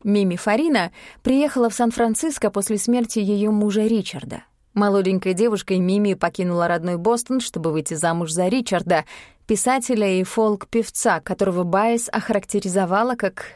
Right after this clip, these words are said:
«мистическое дитя тьмы», откровенно честолюбивый, привлекательный, невозможный, очаровательный, несносный, деятельный, без устали,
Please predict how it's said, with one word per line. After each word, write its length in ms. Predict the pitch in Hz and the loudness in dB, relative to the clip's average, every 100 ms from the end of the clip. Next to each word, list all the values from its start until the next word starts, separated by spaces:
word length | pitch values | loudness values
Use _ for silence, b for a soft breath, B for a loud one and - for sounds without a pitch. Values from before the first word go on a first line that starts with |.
| _ - | _ -2
«мистическое 1000 | 185 175 - - 254 233 - - 196 | -2 0 -2 -2 0 0 -2 0 0
дитя 460 | 175 165 147 185 175 | 0 -4 -2 0 0
тьмы», 560 | - - 175 175 165 143 B B B _ | -2 -4 -2 0 0 -4 B B B _
откровенно 800 | 185 170 - 190 190 220 190 160 | -6 -4 0 2 4 2 0 -4
честолюбивый, 840 | - 175 - 180 170 202 247 262 240 | -8 -10 -4 -2 0 0 2 0 -2
привлекательный, 1000 | 214 180 165 - 185 226 233 226 226 B B B B - | -2 -2 -2 -2 -2 0 0 2 0 B B B B 0
невозможный, 1000 | 202 226 226 214 202 190 160 151 147 | 2 4 4 2 2 2 0 -2 -4
очаровательный, 840 | 156 - 208 196 190 160 - 151 160 | -4 0 0 2 0 -2 -6 -8 -2
несносный, 880 | 180 208 - 226 220 180 160 - 147 | 0 0 0 0 2 0 -2 -8 -10
деятельный, 680 | 160 196 214 190 185 175 170 | -4 0 0 -2 -8 -10 -6
без 280 | 185 180 | -4 -2
устали, 520 | 233 269 - 262 262 | -2 -2 0 0 0